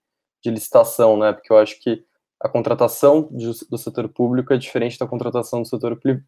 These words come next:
privado. Não, não demora só mais, mas tem muitos processos aí diferentes. Mas conta aí um pouco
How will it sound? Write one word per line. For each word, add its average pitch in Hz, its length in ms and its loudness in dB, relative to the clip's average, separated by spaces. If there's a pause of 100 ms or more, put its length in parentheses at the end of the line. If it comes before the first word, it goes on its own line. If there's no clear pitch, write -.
(100)
privado. 107 500 6 (400)
Não, 110 220 2
não 123 200 -4
demora 131 380 6
só 131 220 2
mais, 120 400 2
mas 135 140 -4
tem 135 120 -8
muitos 123 240 -10 (100)
processos 117 680 0
aí 107 180 -6
diferentes. 101 540 -14
Mas 98 300 -18 (180)
conta 110 220 -8
aí 110 40 -6
um 110 40 -12
pouco 104 200 -10